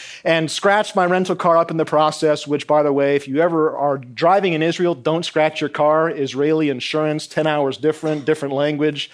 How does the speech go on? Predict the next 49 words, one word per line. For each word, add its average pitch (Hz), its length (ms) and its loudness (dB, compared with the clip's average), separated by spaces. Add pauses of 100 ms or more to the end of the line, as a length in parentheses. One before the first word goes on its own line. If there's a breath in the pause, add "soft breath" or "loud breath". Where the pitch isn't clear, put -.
(300 loud breath)
really 139 420 0
hard 127 280 -2
to 127 40 -6
work 123 220 -4
out 123 260 -2
after 123 240 -6
the 107 100 -12
fact. 117 440 -6 (480 loud breath)
Uh, 151 140 2
but 180 160 2
we - 60 2
got 254 180 4
out, 247 280 2
and 170 120 0
it 202 40 2
was 202 140 2
okay. 180 380 2
The 131 80 -6
next 220 240 0
day, 170 200 2
we 170 100 4
went 175 220 0
to 160 80 -2
meet 156 220 -2
with 143 120 -6
the 151 60 -6
people 160 320 -4
that 147 120 2
we 135 80 -2
were 139 100 2
there 139 140 2
to 120 80 -2
talk 185 360 -2
to, 139 100 -6
and 131 80 -4
we 131 80 -6
told 170 260 0
them 143 100 -2
where 143 140 2
we 139 160 2
had 123 200 -4
been. 135 440 -2 (520)
And 156 140 -2
he 165 160 0
said, 151 480 0 (1200 soft breath)
"Oh, 127 260 -2
that's 127 340 -4
not 120 460 -8
good. 107 420 -8